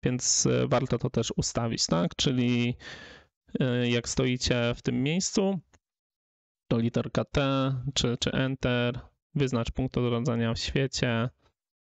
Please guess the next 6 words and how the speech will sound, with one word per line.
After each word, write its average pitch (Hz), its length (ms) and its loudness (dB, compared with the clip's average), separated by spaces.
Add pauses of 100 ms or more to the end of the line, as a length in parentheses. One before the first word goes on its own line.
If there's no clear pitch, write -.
(140)
klikamy 113 680 0 (760)
i 131 160 0
tutaj 117 500 0
będziemy 117 500 0
się - 300 -2 (320)
odradzać. 139 540 -2